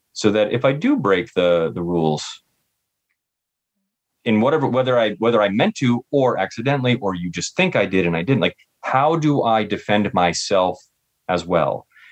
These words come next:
And we don't often think of cider being in the crosshairs of that, but it kind of, it was, it very much was. Both acts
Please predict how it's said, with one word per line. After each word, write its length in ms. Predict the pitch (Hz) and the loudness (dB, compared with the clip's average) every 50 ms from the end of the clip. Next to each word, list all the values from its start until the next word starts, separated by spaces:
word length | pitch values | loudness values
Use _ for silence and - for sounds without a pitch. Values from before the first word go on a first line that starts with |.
| - - _ _ - | -20 -20 _ _ -2
And 340 | 120 123 120 117 117 113 113 - _ _ _ _ _ _ _ - | 0 2 4 4 2 2 -2 -6 _ _ _ _ _ _ _ -4
we 100 | 135 143 | -2 0
don't 100 | 196 220 | 2 2
often 220 | 196 190 - 156 131 | 0 0 0 0 0
think 180 | 151 160 151 | 0 0 0
of 120 | 131 120 - | 0 0 -2
cider 340 | - - 107 117 127 127 | 0 0 0 2 2 2
being 160 | 117 113 113 110 | 4 4 2 2
in 60 | 104 | 2
the 60 | 98 | 0
crosshairs 520 | - - 120 151 160 - - 90 85 85 | 0 0 0 0 0 0 0 0 0 0
of 80 | 82 76 | 0 0
that, 180 | 80 76 76 - | 0 -2 -2 -2
but 100 | - 80 | -2 -4
it 60 | - - | -4 -2
kind 240 | - 117 135 151 | 0 0 2 2
of, 80 | 135 127 - | 0 0 0
it 120 | 117 117 | 0 0
was, 400 | 127 156 202 240 - - - - | 2 2 2 2 2 0 -2 -2
it 100 | 85 78 | -2 0
very 160 | 87 101 107 | 0 0 2
much 260 | 113 131 147 135 - - | 2 2 0 0 0 0
was. 460 | - - - - - - - - _ _ _ _ _ _ _ _ _ _ _ _ _ _ _ - | 0 0 -2 -4 -8 -12 -14 -16 _ _ _ _ _ _ _ _ _ _ _ _ _ _ _ -6
Both 320 | 107 113 123 151 151 - | -2 0 2 2 2 2
acts 600 | - 90 87 82 85 - - - - - - - | 2 2 2 2 0 -2 -6 -12 -12 -12 -14 -18